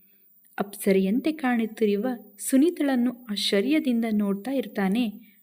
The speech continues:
ರಮೇಶ್. ಅವನಿಗೆ ಸುನೀತಾ ಇಡಿಸುತ್ತಾಳೆ. "ಅಮ್ಮ, ನನಗೆ ಸುನೀತಾ ಇಡಿಸಿದ್ದಾಳೆ. ಇದೆಲ್ಲ ಮೇಕಪ್ ಮಗನೇ." "ಆದ್ರೆ ಸುನೀತಾ ಯಾವಾಗಲೂ ಮೇಕಪ್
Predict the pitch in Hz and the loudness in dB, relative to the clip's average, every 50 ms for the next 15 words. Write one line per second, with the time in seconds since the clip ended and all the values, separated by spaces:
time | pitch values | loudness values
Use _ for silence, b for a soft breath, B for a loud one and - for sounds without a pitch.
0 | B - - 254 254 240 220 196 - - - b b b b b b b _ _ | B -8 -2 0 2 2 2 0 -2 -6 -12 b b b b b b b _ _
1 | - 208 202 208 240 302 302 330 311 - - 262 247 240 - - - 254 226 240 | -2 0 2 2 4 4 4 4 2 2 2 0 0 0 -2 -4 -6 -6 -6 -8
2 | - - - 277 294 311 302 - - 247 - - - 196 185 180 185 185 - - | -10 -8 -6 -2 -2 -2 -2 -2 -4 -6 -6 -6 -4 -2 -2 -2 -2 -4 -6 -14
3 | - - _ _ - 214 233 269 311 311 285 254 226 208 208 202 247 233 202 214 | -20 -20 _ _ 0 0 2 4 4 4 4 4 2 0 0 0 -2 -2 -4 -4
4 | - - - - - 226 233 262 262 - 269 254 - - 196 202 - - 185 175 | -8 -12 -10 -4 -2 0 2 2 0 0 -4 -6 -4 -4 -4 -4 -4 -8 -8 -4
5 | 170 180 175 170 170 175 - - - _ _ _ _ _ - 208 190 185 185 175 | 0 0 2 0 0 -4 -6 -14 -20 _ _ _ _ _ -4 -2 0 2 4 2
6 | 208 240 247 233 - - - 208 196 196 220 202 - 262 247 - 214 208 196 196 | 2 2 0 -4 -6 -6 -2 0 2 2 2 0 -2 -4 -4 -2 -2 -2 0 2
7 | 196 190 196 196 - - - - _ - 240 247 220 277 294 269 247 - - - | 2 2 0 -2 -4 -10 -20 -20 _ -4 -4 -2 0 0 0 -2 -2 -6 -8 -6
8 | - - 226 247 294 311 359 349 330 320 294 277 262 247 262 269 294 277 247 247 | -2 2 2 2 4 4 2 2 2 2 0 -2 -2 0 0 2 2 4 2 2
9 | 240 233 - 262 247 - - - | 2 0 -2 -4 -6 -6 -10 -20